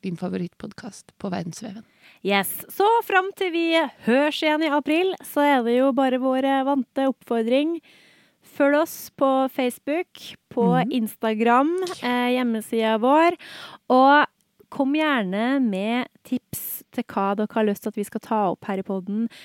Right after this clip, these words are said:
Speaker 2: hvis det er noen spesielle gjester vi burde ha snakket med. Eh, for vi, vi liker jo å ha kontakt med dere der, podcastlyttere.
Speaker 1: Ja, det gjør vi.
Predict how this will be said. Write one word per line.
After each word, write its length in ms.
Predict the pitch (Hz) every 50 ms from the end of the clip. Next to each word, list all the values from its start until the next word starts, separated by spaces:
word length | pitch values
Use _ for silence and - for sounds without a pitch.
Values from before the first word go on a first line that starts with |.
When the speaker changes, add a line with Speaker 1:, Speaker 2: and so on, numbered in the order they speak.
| - _ _
Speaker 2:
hvis 120 | 214 -
det 60 | - 214
er 60 | 208
noen 80 | 220 214
spesielle 460 | - - 233 220 - 214 196 190 196 202
gjester 500 | 214 220 - - - - - 180 185 190
vi 120 | 196 196
burde 320 | 190 208 196 175 185 175 180
ha 100 | 185 185
snakket 340 | 185 - 190 - - 175 175
med. 160 | 190 214 262 330 - - - - - - - - - - - -
Eh, 600 | 226 233 240 240 240 240 240 240 240 240 240 233
for 140 | 233 285 254
vi, 320 | 285 294 302 311 311 311 302 302 302 285 269
vi 340 | 269 294 294 302 302 302 302
liker 460 | 302 311 320 302 - - - 214 208
jo 100 | 226 247 285
å 40 | 294
ha 520 | 262 233 233 240 240 240 233 240 240 240
kontakt 560 | - - 277 247 220 - 196 - - - -
med 120 | 226 214 202
dere 200 | 214 - - -
der, 240 | 220 226 240 240 -
podcastlyttere. 1500 | - - 202 180 - - 202 190 185 - - - - - 190 185 185 185 180 - 185 180 185 185 202 240 294 320 302 - - - _ _ _ _ _ _ _ - - -
Speaker 1:
Ja, 140 | 285 - - - _ _ _ _ _ _ _ _ _ _
det 80 | 339 330
gjør 40 | 311 294
vi. 60 | 294